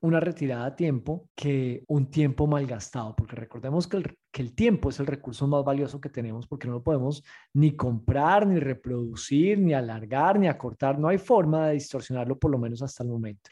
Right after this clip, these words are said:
Y otra cosa que me llama la atención de esta frase es que muchas veces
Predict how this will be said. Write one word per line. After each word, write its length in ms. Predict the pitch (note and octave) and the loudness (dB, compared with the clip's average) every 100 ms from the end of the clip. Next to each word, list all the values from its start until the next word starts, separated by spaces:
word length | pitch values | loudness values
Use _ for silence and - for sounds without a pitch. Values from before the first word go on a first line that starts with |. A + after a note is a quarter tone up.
| _ | _
Y 140 | A3 | 2
otra 280 | B3 A#3+ B3+ B3+ | 2 4 0 2
cosa 280 | B3 A3 | 2 2
que 120 | A3 G#3+ | 0 0
me 80 | |
llama 200 | D3+ C3+ | 0 0
la 60 | F3 | -2
atención 380 | F#3+ E3+ C3+ C#3 | -2 -6 -4 -6
de 80 | C3+ | -6
esta 180 | - | -8
frase 400 | E3 F#3 C3+ - | -6 -2 -2 -2
es 140 | C3+ B2+ | -6 -4
que 260 | E3+ F3+ - _ - | -4 -4 -8 _ -2
muchas 640 | D3 E3+ G3 - G#3 G3 | 4 4 4 2 0 0
veces 600 | F#3 B2 - A#2 - - | -2 -2 -6 -16 -20 -12